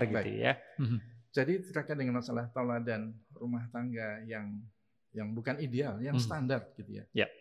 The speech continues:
Speaker 2: Eh, ternyata memang, eh, parameternya harus sama,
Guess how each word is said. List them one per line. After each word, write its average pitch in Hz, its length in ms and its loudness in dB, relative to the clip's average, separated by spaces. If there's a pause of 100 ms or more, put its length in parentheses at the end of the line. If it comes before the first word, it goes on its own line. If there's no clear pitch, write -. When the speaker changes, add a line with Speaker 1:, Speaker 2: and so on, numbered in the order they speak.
(300)
Speaker 2:
Eh, 123 460 0 (320)
ternyata 143 500 0
memang, 131 580 2 (320)
eh, 113 480 -6
parameternya 120 720 2
harus 107 240 -4
sama, 104 420 -2